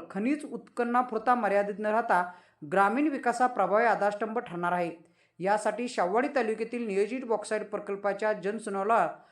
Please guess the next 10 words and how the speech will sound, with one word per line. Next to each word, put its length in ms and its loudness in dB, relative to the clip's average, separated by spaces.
बहुतांशी 480 2
जनतेने 480 2
प्रकल्प 500 0
लवकर 420 4
सुरू 180 -2
व्हावा 360 4
यासाठी 480 0
पाठिंबा 480 0
दर्शवला 380 -2
आहे. 460 -4